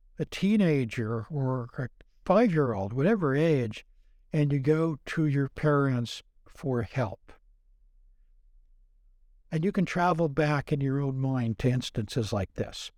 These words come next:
And the person you're talking to says, "Did you try this?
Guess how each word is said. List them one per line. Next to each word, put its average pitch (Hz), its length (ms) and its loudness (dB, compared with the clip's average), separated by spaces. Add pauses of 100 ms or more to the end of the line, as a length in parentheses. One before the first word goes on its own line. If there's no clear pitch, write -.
(360)
And 139 160 0
the 135 100 -2
person 208 640 0
you're 175 140 2
talking 151 640 -2
to 127 280 -2
says, 123 640 -2 (560)
"Did 139 200 2
you 127 80 2
try 123 380 -2
this? 139 560 -2